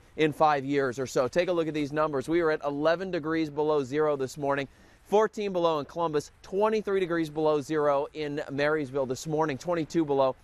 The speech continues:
in Delaware. Looking at our current numbers, it's very cold out tonight, obviously. You need to be layered. We're down to four already in Columbus, minus, or two in Dublin, zero in Marysville, three around Grove City, five in Groveport. But we have to account for the winds. They're not very strong right now, but they're enough to knock it down to three below,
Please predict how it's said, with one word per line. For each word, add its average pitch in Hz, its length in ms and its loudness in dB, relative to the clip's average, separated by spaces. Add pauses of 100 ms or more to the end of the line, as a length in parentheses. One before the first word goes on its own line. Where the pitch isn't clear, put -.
(120)
in 151 100 -2
Delaware. 151 420 2 (180)
Looking 220 280 2
at 190 80 6
our 175 80 2
current 233 320 0
numbers, 170 500 -2
it's 175 220 -6
very 175 340 0
cold 139 340 0
out 123 220 0
tonight, 135 260 -4
obviously. 127 600 -2
You 135 80 0
need 131 160 -2
to 127 40 -4
be 123 120 -2
layered. 131 320 2
We're 127 80 -2
down 139 180 0
to 123 80 -6
four 170 320 0
already 131 300 0
in 117 80 -8
Columbus, 131 500 -4
minus, 151 380 -2
or 127 180 0
two 196 240 0
in 131 80 0
Dublin, 143 320 0 (500)
zero 208 440 4
in 165 80 -2
Marysville, 151 460 -2
three 214 200 0
around 156 240 0
Grove 135 220 0
City, 135 260 -6 (240)
five 180 300 4
in 139 80 -6
Groveport. 139 480 0 (200)
But 160 140 -4
we 156 80 -2
have 170 220 0
to 196 100 -4
account 175 300 -4
for 160 80 -6
the 139 80 0
winds. 151 260 -2
They're 185 140 0
not 202 180 0
very 185 380 -2
strong 196 320 -2
right 190 220 -4
now, 190 220 0
but 160 120 -2
they're 165 140 2
enough 170 220 0
to 147 60 -8
knock 151 260 0
it 139 80 -8
down 160 240 -4
to 123 60 -4
three 170 320 -2
below, 143 400 2